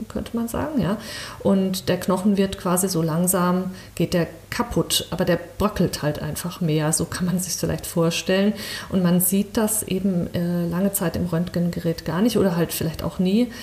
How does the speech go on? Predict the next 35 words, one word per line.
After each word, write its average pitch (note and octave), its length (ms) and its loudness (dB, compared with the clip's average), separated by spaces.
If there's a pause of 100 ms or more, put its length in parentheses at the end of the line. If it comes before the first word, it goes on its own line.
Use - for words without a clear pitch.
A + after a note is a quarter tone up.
(480)
Und, F#3+ 460 0
äh, E3+ 240 0
das F3 260 0
Toxische B3 480 0
an F#3 100 0
der F3+ 80 0
ganzen G3+ 300 2
Geschichte G#3+ 360 -2
ist - 180 -2
noch, A3 280 -2
also G3+ 140 4
ich, G3 120 0 (400)
ähm, E3+ 300 -2
es - 140 0
hatte G3+ 180 2
angefangen A3 480 4
mit G3+ 320 0 (140)
einem F#3 260 0
diffusen G#3+ 440 0
Schmerz E3+ 480 0
im E3 140 -4
Fuß. - 600 -4 (480)
Der - 300 -4
Fuß A3 260 0
war F3+ 120 2
auch F3+ 100 0
an F3 100 2
der E3+ 80 2
Stelle F#3 260 2
ein F3+ 80 4
bisschen E3 340 0
dick C4 220 0
und F3+ 80 4
ich F3 100 2
dachte, E3 220 -4